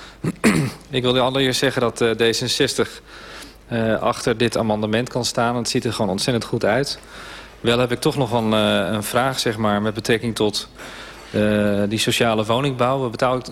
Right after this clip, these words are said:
we bouwen natuurlijk omdat er in Zandvoort een tekort is. Maar we hebben natuurlijk een regio waar we mee bouwen. Eh, dat doen we dan volgens mij, uit mijn hoofd, is het Zuid-Kennemerland met, eh, Heemstede en de gemeente Bloemendaal.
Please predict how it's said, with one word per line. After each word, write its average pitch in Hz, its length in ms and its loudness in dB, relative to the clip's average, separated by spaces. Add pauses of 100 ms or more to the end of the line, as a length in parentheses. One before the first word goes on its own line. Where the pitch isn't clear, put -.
we 120 100 -2
bouwen 117 340 0
natuurlijk 110 540 0 (380)
omdat 113 260 0
er 113 80 2
in 104 120 2
Zandvoort 120 440 -2
een 95 120 -6
tekort - 360 -2
is. 156 300 -2 (520)
Maar 95 140 -4
we 98 60 2
hebben 110 180 2
natuurlijk 113 320 0
een 104 80 2
regio 135 480 2
waar 127 220 2
we 123 60 -2
mee 123 180 -2
bouwen. 123 440 0 (580)
Eh, 98 100 -8 (280)
dat 101 140 -2
doen 110 140 2
we 101 60 2
dan 98 160 0
volgens 110 260 0
mij, 123 300 2
uit 107 160 2
mijn 104 140 0
hoofd, 117 240 0
is 107 120 -2
het 107 100 -6
Zuid-Kennemerland 110 760 0
met, 98 240 -2
eh, 95 100 -4
Heemstede 107 580 0
en 104 160 -4
de 104 100 -4
gemeente 104 340 0
Bloemendaal. 135 560 0